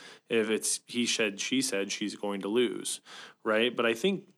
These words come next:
i-, it's interesting, and this might be a more controversial thought, but I think religion is often a tool of oppression in the, in the show in, in a certain way.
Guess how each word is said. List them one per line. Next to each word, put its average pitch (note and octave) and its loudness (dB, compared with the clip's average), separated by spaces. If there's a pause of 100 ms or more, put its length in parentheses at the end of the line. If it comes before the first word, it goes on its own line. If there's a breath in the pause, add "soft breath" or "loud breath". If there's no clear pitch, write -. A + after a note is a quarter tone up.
(140)
i-, C3 4
it's B2+ 4
interesting, C3 2
and G2 -4
this A2+ 0
might G#2+ 2
be G#2+ 0
a G2+ 0
more G2 0
controversial G#2+ -2
thought, F2+ 0
but G2+ 2
I B2 2
think A2 -6 (120)
religion A2 2
is G2 0
often G2 0
a G2 -6
tool G2 -2
of F#2 -4
oppression G2+ -4
in F#2+ -8
the, G2 -8 (500 loud breath)
in A2+ -4
the A2 0
show G2+ 0
in, A2 -4
in A#2 -2
a A2 -2
certain A2 0
way. G#2 0